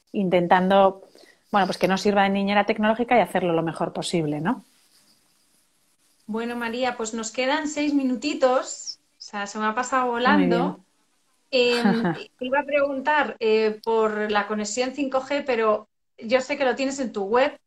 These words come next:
Speaker 2: o sea que además a los que nos sigan les animo a que entren en tu, en tu web, en cos-, en
Speaker 1: Ujú.
Speaker 2: Cosiendo la Brecha Digital, que ahí tienes
Speaker 1: Ujú.
Speaker 2: muchísima información y creo que atiendes también, ¿no? Porque nos estaban preguntando por, mm, por, mm,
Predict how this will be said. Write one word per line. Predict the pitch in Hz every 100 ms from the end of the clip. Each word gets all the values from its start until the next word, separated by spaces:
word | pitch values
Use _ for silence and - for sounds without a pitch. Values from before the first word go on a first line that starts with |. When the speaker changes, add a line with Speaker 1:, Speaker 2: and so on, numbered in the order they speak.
| _
Speaker 2:
o | 214
sea | - 214
que | 208 208
además | 208 214 240 -
a | 233
los | 226 214
que | 220 208 214
nos | 208 208
sigan | - 233 262
les | 247 247
animo | 233 214 233 226
a | 214
que | 214 214 208 208 -
entren | 226 220 233 220
en | 220
tu, | 220 214 202 208
en | 214
tu | 208
web, | 196 277 311
en | 226
cos-, | 208 196
en | 196
Speaker 1:
Ujú. | 196
Speaker 2:
Cosiendo | 214 220 220
la | 214
Brecha | 208 214 -
Digital, | 202 - 214 277 453 _ _ _ _ _ _ _
que | 214
ahí | 214
tienes | 196 180
Speaker 1:
Ujú. | 226
Speaker 2:
muchísima | 262 214 220
información | 208 - 214 202 - 254 285 330 311
y | 240 220 214
creo | 214 214
que |
atiendes | 220 220 240 233 -
también, | 214 247 285
¿no? | 226
Porque | 220 214
nos | 208
estaban | 208 214 220
preguntando | 226 226 220 220 233 240 226 214 214 214 214
por, | 226 220 202
mm, | 214 208 208 208 - - -
por, | 226 214 - _ _ _ -
mm, | 214